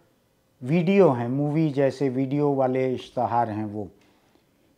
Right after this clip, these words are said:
इनके अलावा भी किसी तरह का कोई काम करने का वहाँ मौका आ रहा है कि कोई रैंप वॉक हो रहा है या कुछ, कोई फिल्म का कोई रोल है, किसी और तरह का कोई स्कोप?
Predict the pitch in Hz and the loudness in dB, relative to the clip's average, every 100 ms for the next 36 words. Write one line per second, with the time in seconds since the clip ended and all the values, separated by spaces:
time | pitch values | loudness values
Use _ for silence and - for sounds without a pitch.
0 | - 180 185 269 - - 151 151 190 240 | -2 0 4 4 4 0 4 6 6 4
1 | 247 226 214 240 214 220 208 214 214 214 | 4 -2 -4 -2 0 2 2 2 -2 2
2 | 202 196 175 185 185 185 175 190 180 170 | 2 4 2 2 2 0 0 -4 -2 0
3 | 156 175 156 143 170 170 151 160 151 151 | 0 0 0 -2 0 0 0 0 0 0
4 | 151 151 - 139 139 135 120 123 147 147 | -4 -6 -8 -10 -6 -4 -2 0 0 -2
5 | 147 139 139 - 139 131 120 127 123 127 | -2 0 0 -4 -4 -2 -2 -2 -2 -2
6 | 120 117 113 110 135 120 127 120 110 _ | -4 -4 -6 -6 -10 -8 -8 -8 -10 _
7 | _ _ _ - 127 127 - - 165 160 | _ _ _ -6 -4 -4 -8 -2 0 0
8 | 160 147 - 151 143 151 143 143 135 143 | -2 -4 -2 0 0 0 0 0 0 0
9 | 139 123 127 123 107 - 123 156 135 143 | 0 0 0 -2 -8 -10 -10 -6 -2 -2
10 | 139 135 131 135 135 131 131 131 127 - | -2 -2 -2 -2 -6 -6 -6 -4 -6 -10
11 | 123 123 | -8 -8